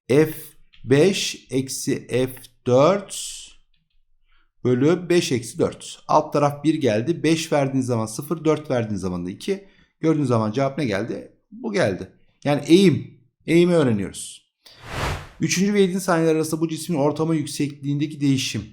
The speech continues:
Üç, kaç? Üç ve yedi. Şu ve şu. O zaman şöyle bir üçgen çizelim. Şurası altmış olsun. Şurası dört olsun. Eksi on beş diyelim mi? Karşı bölü komşudan.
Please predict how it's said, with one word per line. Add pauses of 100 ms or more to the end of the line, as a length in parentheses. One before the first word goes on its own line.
(140)
Üç, (160)
kaç?
Üç
ve
yedi. (560)
Şu
ve
şu.
O
zaman
şöyle
bir
üçgen
çizelim. (500)
Şurası
altmış
olsun.
Şurası
dört
olsun.
Eksi
on
beş
diyelim
mi? (1040)
Karşı
bölü
komşudan.